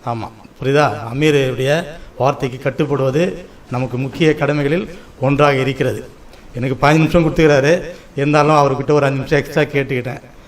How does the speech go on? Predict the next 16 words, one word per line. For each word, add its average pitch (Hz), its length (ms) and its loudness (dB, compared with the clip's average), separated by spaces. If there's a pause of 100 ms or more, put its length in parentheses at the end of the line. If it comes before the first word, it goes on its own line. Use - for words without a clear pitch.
(200)
முடிச்சா 143 320 0
முடிச்சுக்கிறதுக்கு 143 540 2
முன்னாடி 143 160 -2
இல்லாம 156 320 -4
விட்டேன். 90 260 -12 (960)
சமீப 202 360 6
காலமாக 196 460 6
ஒரு 180 100 8
ரெண்டு 180 240 6
பிரச்சனைகள் 185 540 2
நம்மை 160 140 0
போட்டு 170 340 0
வா-, 156 280 0
வாட்டி 156 280 0
வதைத்து 156 280 -4
விட்டது. 143 360 -8